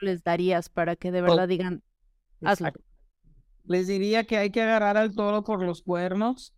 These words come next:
Speaker 2: y como dicen los dichos, si la vida te da limones, pues del más agrio haz una limonada. Puedes, puedes salir adelante porque precisamente la motivación te la dan ellos,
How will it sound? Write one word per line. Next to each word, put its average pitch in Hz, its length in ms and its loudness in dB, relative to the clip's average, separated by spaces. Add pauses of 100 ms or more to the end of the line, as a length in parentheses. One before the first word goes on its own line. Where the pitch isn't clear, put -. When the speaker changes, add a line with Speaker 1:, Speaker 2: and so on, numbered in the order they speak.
Speaker 2:
y 170 140 -8
como 180 300 -2
dicen 208 360 -2
los 175 200 -2
dichos, 190 360 -4
si 190 180 -4
la 170 140 0
vida 196 280 0
te 202 140 -2
da 185 120 0
limones, 208 560 -2
pues 175 360 -4
del 170 200 -2
más 220 200 0
agrio 302 460 0
haz 226 220 0
una 240 240 2
limonada. 160 640 -2 (100)
Puedes, 233 560 -2 (140)
puedes 285 420 -2
salir 208 360 2
adelante 214 640 0
porque 175 400 -6
precisamente 262 720 0
la 277 140 2
motivación 180 760 -4
te 233 120 -2
la 196 140 2
dan 180 200 -2
ellos, 180 300 -4